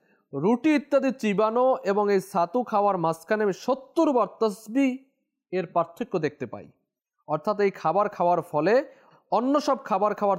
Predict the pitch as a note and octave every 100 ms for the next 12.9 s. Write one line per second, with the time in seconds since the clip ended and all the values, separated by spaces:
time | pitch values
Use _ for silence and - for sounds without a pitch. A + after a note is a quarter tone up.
0 | G3 F3+ F#3 A#3 D4 - - - _ E3+
1 | F3+ G3+ F#3+ - G#3 G#3+ B3+ A#3+ A#3 A3+
2 | - B3 A3+ D3+ G#3 C4 C#4+ G#3+ - D#3+
3 | - A#2+ G2+ D#2+ _ _ _ _ _ _
4 | _ F3 G3 F#3+ F3 A3+ A3+ A#3 G3+ F3
5 | G#3+ - D4 A3+ F#3+ D3+ C3+ A3+ A#3 A3
6 | D3+ G#2+ F2 - _ _ _ _ C#3+ F#3
7 | G#3+ F#3 F3+ F#3 F3+ E3+ F3 F#3+ F3 D3+
8 | D3+ E3+ - D#3 D#3 D3+ E3 D#3 D#3 D#3
9 | D#3+ D3+ D3 D#3+ D#3+ D#3 C#3+ B3 A#3+ A#3
10 | G3 C3 - _ _ _ F3+ G3 B3 B3
11 | A3 G#3+ D#4+ D4 C4+ B3 A#3 A#3 A3+ A3
12 | A3+ E3+ A#3 C#4 E4+ C4 A3+ E3